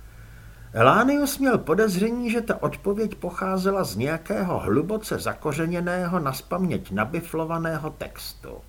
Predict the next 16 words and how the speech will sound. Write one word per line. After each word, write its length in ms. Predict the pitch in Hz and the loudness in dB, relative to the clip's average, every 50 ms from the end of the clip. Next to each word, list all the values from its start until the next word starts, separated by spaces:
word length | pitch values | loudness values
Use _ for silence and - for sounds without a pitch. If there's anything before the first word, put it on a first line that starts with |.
| - - - - - - - - - - - - - - - - - - 78 | -20 -20 -20 -20 -20 -20 -20 -20 -20 -20 -20 -20 -20 -20 -20 -18 -16 -14 -14
"Jistě." 760 | 76 - - - 226 - - - - - - - - 95 78 - - - - - - - - - - - - - - - - - - - - - - - - - - | -12 -6 -2 -2 0 0 0 -2 -4 -6 -8 -8 -8 -8 -8 -8 -12 -16 -18 -20 -20 -20 -20 -20 -20 -20 -20 -20 -20 -20 -20 -20 -20 -20 -20 -20 -20 -20 -20 -8 -2
Král 440 | - 107 113 143 180 214 240 254 240 | 4 6 8 8 8 6 4 0 -4
se 220 | - - 135 113 | -4 -2 0 0
na 180 | 117 127 - 190 | 2 0 0 -2
okamžik 640 | 190 - - 208 220 220 214 - 175 - - - - | -4 -2 -2 -2 -2 -2 -2 -2 -4 -4 -2 0 0
odmlčel 720 | 123 110 113 143 170 175 175 - - 185 180 185 190 190 - | 2 2 4 2 2 2 0 0 0 2 4 4 4 2 2
a 60 | 104 | 0
nechal 420 | 110 131 135 - - 165 185 196 | -2 -2 -2 -2 -2 0 0 0
to 160 | 190 - - | -2 -2 -2
jediné 580 | 95 104 131 151 151 170 175 175 180 185 180 180 | 0 0 0 0 0 -2 -2 -2 0 0 0 -2
slovo 460 | 180 - - - 135 147 156 165 156 | -4 -4 -2 -2 -2 0 -2 -4 -6
viset 560 | 143 135 139 139 - - - 156 151 - - | -6 -6 -8 -8 -8 -8 -8 -8 -8 -8 -6
ve 140 | 107 107 101 | -4 -2 -2
vzduchu. 680 | 85 73 69 - - 65 - - - - - 62 - - - - - - - - - - - - - - - - - - - - - - - | -2 -4 -8 -12 -12 -14 -14 -16 -18 -16 -14 -14 -14 -14 -16 -18 -20 -20 -20 -20 -20 -20 -20 -20 -20 -20 -20 -20 -20 -20 -20 -20 -20 -16 -2
Pak 260 | - 120 156 - - - | 2 2 2 2 0 -6
pokračoval. 1080 | - - 180 - - - 101 - - - - - 69 64 62 55 53 - 76 78 | -6 -6 -6 -6 -4 -4 -4 -4 -6 -8 -10 -10 -10 -10 -10 -10 -10 -10 -12 -14